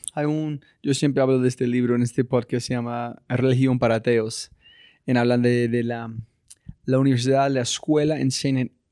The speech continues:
la gente cómo hacer, pero no enseñan cómo vivir.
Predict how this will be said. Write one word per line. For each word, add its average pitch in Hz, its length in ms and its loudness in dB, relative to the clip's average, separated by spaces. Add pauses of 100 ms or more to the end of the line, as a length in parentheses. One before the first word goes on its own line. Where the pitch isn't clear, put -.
(440)
la 131 140 2
gente 143 540 0 (420)
cómo 175 420 2
hacer, 185 460 2 (1080)
pero 143 200 2
no 139 520 2 (440)
enseñan 139 600 0
cómo 147 400 0
vivir. 127 540 2